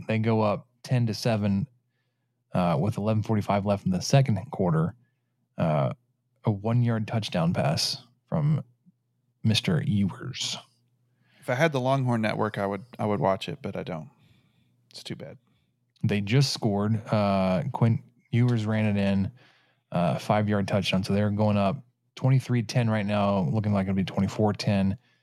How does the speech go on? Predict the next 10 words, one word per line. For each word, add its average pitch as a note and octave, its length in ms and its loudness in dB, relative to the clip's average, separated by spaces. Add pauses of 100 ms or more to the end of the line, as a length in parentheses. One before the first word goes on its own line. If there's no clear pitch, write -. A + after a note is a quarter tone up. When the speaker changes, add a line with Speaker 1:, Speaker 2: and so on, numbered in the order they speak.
(320)
Speaker 1:
And G#2+ 120 0
they A2+ 40 4
had A2 60 2
a G#2 80 -4
forty-four A#2 480 0
yard G2+ 300 0
pass G2 340 0
to F#2 480 2 (1800)
Xavier B2 340 4
Worthy, G#2+ 460 0